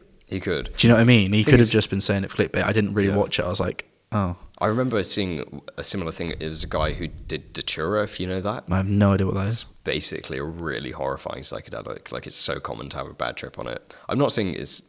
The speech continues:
Speaker 1: impossible to have a good trip, but the thing is, it's poisonous, so it's, like, so easy to die from it. Like,
Speaker 2: Shit.
Speaker 1: just one of those I would personally never touch. And, uh, this guy, I think he ended up having, like,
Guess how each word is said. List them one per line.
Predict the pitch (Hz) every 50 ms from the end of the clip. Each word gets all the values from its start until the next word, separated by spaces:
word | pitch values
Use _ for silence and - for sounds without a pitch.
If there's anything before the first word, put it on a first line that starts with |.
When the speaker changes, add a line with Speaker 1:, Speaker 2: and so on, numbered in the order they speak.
| _ -
Speaker 1:
impossible | 78 73 - 78 - - -
to | -
have | 101 90
a | 90
good | 101 92
trip, | - - - - - - - _
but | - 73 - 53
the | -
thing | - 92 85
is, | 80 -
it's | - - - -
poisonous, | - - - - 82 85 - 98 98 101 - -
so | - - 78 69
it's, | 65 62 - - - - - - -
like, | 82 - -
so | - - - 82 78 73
easy | 76 76 - 64
to | - - - 73
die | 69 67
from | - - 67
it. | 69 69 - - -
Like, | 78 73 69
Speaker 2:
Shit. | - - - - 92 92 90 - - -
Speaker 1:
just | - 123 113 -
one | 110 107
of | 95 80
those | - 85 80 76
I | 76 76 82
would | 82 78 - -
personally | - 78 73 - - 71 67
never | 64 62 - -
touch. | - - - 64 - - - - - - - _ _ _ _ _
And, | - 71 67 67 71 69 - -
uh, | - 73 71
this | 62 - 73 - -
guy, | - 71 62 60
I | 62
think | - 76 71 -
he | - - 58
ended | 57 64 - -
up | - -
having, | 76 71 - 57
like, | 55 -